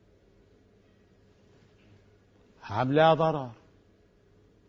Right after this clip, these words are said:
وكل واجب من الواجبات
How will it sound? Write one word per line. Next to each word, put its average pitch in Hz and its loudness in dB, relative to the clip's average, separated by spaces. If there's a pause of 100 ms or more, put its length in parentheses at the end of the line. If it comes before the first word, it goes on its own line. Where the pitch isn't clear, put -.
(540)
وكل 180 2
واجب 135 -2
من 127 -4
الواجبات 117 -8